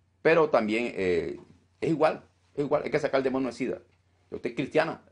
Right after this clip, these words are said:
aceptó a, a Cristo como su único Señor y Salvador. Ya, el pecado se ha quitado, hay que sacar ese demonio.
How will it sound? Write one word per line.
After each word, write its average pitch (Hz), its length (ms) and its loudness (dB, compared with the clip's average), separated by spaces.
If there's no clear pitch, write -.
aceptó 113 260 -2
a, 98 360 2
a 92 80 -2
Cristo 135 240 -2
como 117 180 -6
su 107 60 -6
único 123 240 -4
Señor 117 160 -4
y 120 40 -12
Salvador. 117 440 0
Ya, - 280 0
el 349 140 -4
pecado - 280 -2
se 123 80 -6
ha 110 60 -8
quitado, 113 300 4
hay 90 80 -4
que 101 100 -6
sacar 98 220 -2
ese 107 100 -4
demonio. 82 380 -4